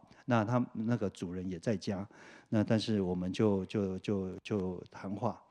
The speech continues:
那他想跟我谈什么呢？他要跟我谈他生-，心里面的一个很大的痛苦，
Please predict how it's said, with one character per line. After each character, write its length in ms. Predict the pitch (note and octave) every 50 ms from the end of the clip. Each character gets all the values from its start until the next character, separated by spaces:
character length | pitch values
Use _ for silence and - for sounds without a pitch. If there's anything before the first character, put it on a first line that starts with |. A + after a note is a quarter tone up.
| _ - - - - - - - _ _ -
那 100 | - F3
他 140 | D#3 E3 F3+
想 260 | F3+ - - B2 G#2+ -
跟 140 | D3 D#3+
我 120 | D3+ A2 G2
谈 240 | - - - G2 A2+
什 160 | - - F2
么 100 | E2+ F#2+
呢？ 300 | G#2 A#2 B2+ C3 C#3+ C#3 - - - _ _ _ _ _ _ _ _ _ -
他 140 | - F3+
要 80 | F#3 D#3+
跟 160 | - E3+ E3
我 140 | D3+ A2+ F#2+
谈 420 | - - F2+ F#2 F#2 G2+ G#2+ G#2+ - - - _ _ _ _ _ _ _ _ - - - _ _ _ _ _ _ _ -
他 400 | - - D3 D3+ D3+ D3 D3 D3
生-， 420 | C#3 - - D3 C#3+ D3+ D#3 D3 - B2+
心 280 | - - - D#3+ D3 C3+
里 100 | G#2 G2+
面 220 | A#2 B2+ A#2+ G#2+
的 300 | G2+ G2+ G2 G2 G2 - - - -
一 100 | - G#2+
个 100 | - -
很 180 | F2 E2+ G#2+ F#2
大 180 | - - G#2
的 100 | F2 F#2+
痛 180 | - - A2 G2
苦， 200 | - - - -